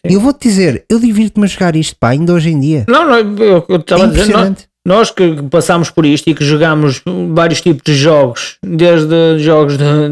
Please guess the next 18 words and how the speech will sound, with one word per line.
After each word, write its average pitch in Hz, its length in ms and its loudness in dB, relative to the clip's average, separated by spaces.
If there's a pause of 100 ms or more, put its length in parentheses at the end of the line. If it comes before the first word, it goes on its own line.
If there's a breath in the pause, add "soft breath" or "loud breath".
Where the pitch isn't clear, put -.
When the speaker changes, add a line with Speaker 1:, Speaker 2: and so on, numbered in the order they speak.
Speaker 2:
de 156 120 0
um 165 120 2
D, 156 380 2 (400)
dois 156 320 2
D, 139 420 0 (320)
até 156 240 0
agora 147 300 2
os, 139 380 -2 (300)
os 151 100 -2
jogos 147 320 -2
quase 147 280 -2
reais, 131 500 -2 (480)
não 135 100 -2
é? 170 160 -8
Quase 139 200 -2
com 147 140 0
gráficos 143 440 -2
reais. 127 440 -6